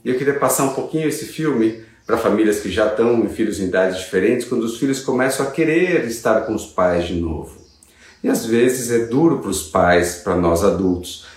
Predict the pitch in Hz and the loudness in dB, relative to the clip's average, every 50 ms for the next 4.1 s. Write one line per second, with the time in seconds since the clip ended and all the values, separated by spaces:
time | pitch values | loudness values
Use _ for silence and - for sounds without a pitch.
0 | - - _ _ - 98 101 - 120 107 - 117 - - 113 104 104 107 - - | -20 -20 _ _ 0 0 0 2 0 0 2 2 2 4 2 2 2 0 0 2
1 | 107 110 - 120 123 - - - 110 110 - - 110 104 101 - 127 120 113 113 | 4 4 4 4 2 2 0 -2 -2 -2 2 2 2 2 2 2 0 0 0 0
2 | - 123 131 143 139 135 - - 135 131 139 139 - - - - - _ _ _ | 0 0 0 0 0 -2 0 2 2 2 2 2 -2 -6 -10 -16 -20 _ _ _
3 | _ - - 95 87 85 87 82 - - 80 76 73 73 - - - - - - | _ -8 -4 -2 -2 0 0 0 0 -2 -4 -4 -6 -8 -12 -14 -16 -18 -20 -20
4 | - | -20